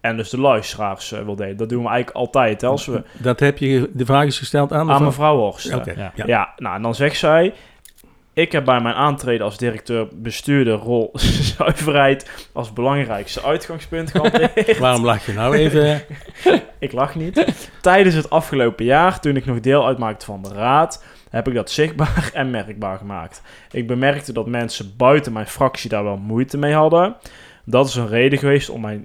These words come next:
Speaker 1: <laughs> niet verkiesbaar te stellen. Blijkbaar word ik door een behoorlijke groep mensen nog steeds gezien als politicus met bepaalde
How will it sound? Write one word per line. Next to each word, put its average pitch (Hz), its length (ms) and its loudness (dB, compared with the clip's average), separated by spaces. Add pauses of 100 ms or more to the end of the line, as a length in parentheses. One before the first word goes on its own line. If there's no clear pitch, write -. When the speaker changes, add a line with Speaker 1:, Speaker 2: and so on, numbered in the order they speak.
(360)
Speaker 1:
<laughs> - 320 -4
niet 196 400 2
verkiesbaar 120 680 0
te 107 80 -4
stellen. 101 440 -6 (800)
Blijkbaar 180 760 6
word 143 360 2
ik 127 140 -4
door 120 240 0
een 113 120 -2 (120)
behoorlijke 131 580 4
groep - 320 -8
mensen 156 600 0 (340)
nog 120 180 -4
steeds 156 420 4
gezien 123 320 0
als 90 180 -8
politicus 127 720 -4 (200)
met 117 280 -2
bepaalde 110 600 -4